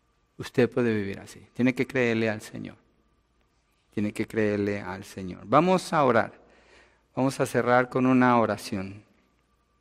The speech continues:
Padre, gracias por esta oración que hemos encontrado en el libro de Colosenses.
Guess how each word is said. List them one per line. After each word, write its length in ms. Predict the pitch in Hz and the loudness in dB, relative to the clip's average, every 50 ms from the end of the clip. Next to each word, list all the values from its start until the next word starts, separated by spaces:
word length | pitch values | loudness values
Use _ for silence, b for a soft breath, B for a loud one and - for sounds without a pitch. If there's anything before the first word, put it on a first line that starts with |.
| _ _ _ _ _ _ _ - - _ | _ _ _ _ _ _ _ -20 -20 _
Padre, 480 | _ - 139 139 135 139 143 143 147 - b b b b b b b b b b b b b b _ - | _ 6 6 8 8 8 6 6 4 -2 b b b b b b b b b b b b b b _ 0
gracias 600 | 131 131 135 143 143 - - 151 147 151 143 - | 4 6 6 6 6 4 2 0 2 0 -2 -2
por 200 | - - 127 117 | 0 2 4 4
esta 480 | 120 117 - - - 135 131 123 120 120 | 4 2 -2 -2 0 2 4 4 4 4
oración 500 | 117 113 110 110 113 - - 147 143 147 | 4 4 2 0 -2 -2 2 2 4 4
que 120 | 143 - 139 | 4 2 2
hemos 200 | 127 123 123 - | 0 0 0 -2
encontrado 720 | 123 117 - 120 113 104 - 117 117 117 117 117 120 113 110 | -4 -4 -2 -2 -2 -2 -2 -2 0 0 0 0 -2 -2 -4
en 120 | 107 101 | -4 -6
el 120 | 98 101 | -6 -4
libro 320 | 101 110 110 113 113 113 107 | -2 -2 -2 0 0 -2 -2
de 120 | 98 98 | -4 -6
Colosenses. 960 | - - 110 104 101 - - - 123 117 - - - 135 123 - - - - | -10 -12 -10 -10 -10 -8 -6 -4 -4 -4 -6 -8 -12 -12 -12 -14 -16 -18 -18